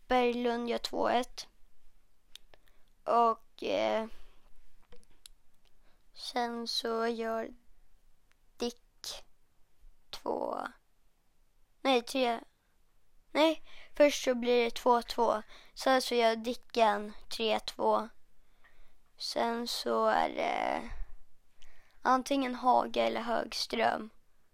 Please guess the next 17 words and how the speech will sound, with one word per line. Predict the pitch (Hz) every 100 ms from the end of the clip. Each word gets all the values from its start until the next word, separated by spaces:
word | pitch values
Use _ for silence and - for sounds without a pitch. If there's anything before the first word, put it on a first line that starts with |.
| - - - -
Nej, | 311 330 285
det | 233
är | 269 269 262
om | 254 254 -
den | - 240 247 240
här | 247 233 233 226 220 214 220 - - - - - - -
nittonåringen, | 254 254 - - 240 - 247 240 220 214 208 -
tror | - -
jag. | - 220 -
Han | - 233
gjorde | 220 208 -
två | - - -
mål. | - - - - - - - - -
Eller, | - 226 123
eh, | 120 78 107 80 50 55 - 226
ett | - -
mål. | 277 254 247